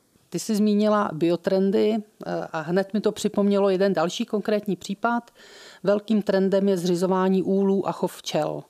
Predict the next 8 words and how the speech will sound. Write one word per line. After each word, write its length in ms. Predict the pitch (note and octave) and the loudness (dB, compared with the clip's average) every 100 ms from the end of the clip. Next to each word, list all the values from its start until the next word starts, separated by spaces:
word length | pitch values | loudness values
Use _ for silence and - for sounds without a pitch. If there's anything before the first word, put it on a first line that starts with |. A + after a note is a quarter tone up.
| _ - - - - - | _ -20 -20 -20 -20 -6
Eh, 180 | F3 E3 | -4 -2
zase 300 | F3 F#3+ G#3 | -2 -2 -2
konkrétní 500 | - G3+ A3+ A3+ A3+ | 0 0 0 0 0
případ 300 | G#3+ G#3 G3+ | -2 -2 0
z 60 | G3+ | 0
naší 260 | F#3+ F#3+ | -2 -4
poradny, 800 | - G#3 G#3 G#3 G3+ G3 F#3+ F3+ | -4 0 2 2 2 2 2 0
kdy 640 | F#3 F3+ F3+ F3+ F3 F3 | -2 -2 0 2 4 2